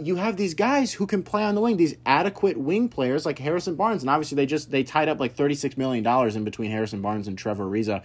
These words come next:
And they just shipped off Trevor Ariza to Portland, I know. But they still have quality guys on the wing who can, you, you can afford to kick the ball out to 'em, and you're not mad if they're gonna take a shot. Obviously, Bogdanovich might be out kinda soon. We'll see about that.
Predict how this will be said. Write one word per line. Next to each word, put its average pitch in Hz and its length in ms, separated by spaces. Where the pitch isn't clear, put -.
And 120 100
they 120 80
just 117 220
shipped 120 220
off 110 180
Trevor 101 260
Ariza 113 240
to 104 80
Portland, 120 400
I 107 120
know. 165 320
But 143 140
they 156 100
still 180 240
have 160 180
quality 139 420
guys 127 340
on 117 180
the 113 60
wing 180 340
who 131 200
can, 127 440
you, 127 260
you 131 160
can 196 140
afford 262 340
to 247 80
kick 165 200
the 135 40
ball 120 220
out 120 180
to 156 100
'em, 170 100
and 175 80
you're 196 100
not 214 180
mad 254 220
if 233 100
they're 160 100
gonna 131 160
take 107 180
a - 20
shot. - 340
Obviously, 139 280
Bogdanovich 147 600
might 165 180
be 151 140
out 143 120
kinda 143 160
soon. 135 280
We'll 120 80
see 131 160
about 107 240
that. 185 320